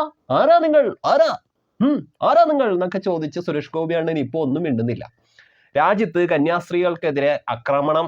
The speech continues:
ഉണ്ടായപ്പോ സുരേഷ് ഗോപി അണ്ണൻ എന്ന കേന്ദ്രമന്ത്രി ഒന്നും മിണ്ടിയില്ല. അപ്പൊ ഒരു മിണ്ടാത്ത അവസ്ഥയിലൂടെയാണ് ഇപ്പൊ മുന്നോട്ട് പോകുന്നത്. അപ്പൊ സുരേഷ് ഗോപി അണ്ണനെതിരെ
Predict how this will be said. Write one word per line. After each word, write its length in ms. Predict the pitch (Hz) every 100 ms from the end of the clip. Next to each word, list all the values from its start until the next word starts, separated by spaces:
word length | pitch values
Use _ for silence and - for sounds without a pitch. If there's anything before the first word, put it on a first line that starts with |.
| -
ഉണ്ടായപ്പോ 520 | 113 120 123 120 113 - _ _ _ _ _ - _ _ _ _
സുരേഷ് 240 | 185 196 185
ഗോപി 220 | 175 156
അണ്ണൻ 240 | 147 151
എന്ന 160 | 147 139 151
കേന്ദ്രമന്ത്രി 600 | 143 117 110 131 123 143
ഒന്നും 300 | 123 113 143
മിണ്ടിയില്ല. 460 | 302 113 123 120 98 _ _ _ _ _ _ _ _ _ -
അപ്പൊ 120 | 147
ഒരു 80 | 151
മിണ്ടാത്ത 400 | 147 131 139 165
അവസ്ഥയിലൂടെയാണ് 720 | 175 160 165 160 160 156 147
ഇപ്പൊ 160 | 139 139
മുന്നോട്ട് 400 | 135 117 120 120
പോകുന്നത്. 320 | 139 117 117
അപ്പൊ 180 | 113 139 151 -
സുരേഷ് 260 | 127 120
ഗോപി 240 | 139 135 151
അണ്ണനെതിരെ 600 | 135 139 139 120 131